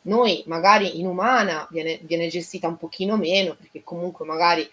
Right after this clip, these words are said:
localmente, eccetera, ma l'animale che non sa che cosa gli sta succedendo, specialmente il gatto, eh, pa-, passatemi il termine, impazziscono, proprio hanno delle reazioni molto, molto forti.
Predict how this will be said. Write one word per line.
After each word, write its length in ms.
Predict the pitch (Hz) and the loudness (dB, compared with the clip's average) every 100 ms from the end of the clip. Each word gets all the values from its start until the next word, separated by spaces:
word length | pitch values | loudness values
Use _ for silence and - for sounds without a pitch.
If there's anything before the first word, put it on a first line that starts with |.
| _ _ - | _ _ -6
localmente, 1000 | 180 - - 175 170 202 202 196 190 175 | -2 0 0 -2 -2 0 0 -2 -2 -4
eccetera, 480 | - 165 - 147 | -2 -4 -4 -8
ma 200 | 170 214 - | -2 -2 2
l'animale 920 | 233 330 262 196 170 151 151 151 165 | 2 4 2 0 0 -4 -6 -4 -6
che 140 | - 226 | -4 -2
non 240 | 208 170 | -2 -2
sa 240 | - 254 - | 0 0 0
che 180 | 175 - | -12 -2
cosa 320 | 285 277 202 | 2 2 2
gli 100 | 165 | -2
sta 220 | - 294 | -4 -4
succedendo, 920 | 294 214 - 190 196 185 151 147 160 | -4 -8 -6 0 6 6 4 -4 -6
specialmente 720 | 160 - 175 160 170 262 254 165 | -4 -6 -2 -2 -2 -4 -4 -8
il 120 | 170 | -2
gatto, 800 | 180 151 143 _ - 147 170 - _ _ _ - | 0 0 -6 _ -8 -4 -4 -4 _ _ _ -12
eh, 600 | 180 - 135 85 175 - 202 _ _ _ | -10 -8 -8 -8 -10 -12 -20 _ _ _
pa-, 160 | 180 - | -14 -4
passatemi 480 | 214 208 285 294 175 | -4 -4 -4 -4 -4
il 60 | |
termine, 300 | - 208 156 | -2 -2 -2
impazziscono, 1000 | 160 196 220 - 285 - - 165 156 143 - | -8 -8 -12 -8 -8 -6 -6 -6 -8 -12 -4
proprio 380 | 180 196 269 | -2 0 0
hanno 240 | 170 233 240 | -2 -2 -2
delle 200 | 165 160 | 0 2
reazioni 520 | 170 214 - 202 269 | 2 -4 -8 -6 -4
molto, 420 | 165 208 254 170 | -4 -4 -4 -8
molto 760 | 165 175 196 180 160 151 147 143 _ 156 | -6 -8 -6 0 2 2 -6 -12 _ -20
forti. 600 | - - - 160 _ - | -10 -10 -10 -14 _ -20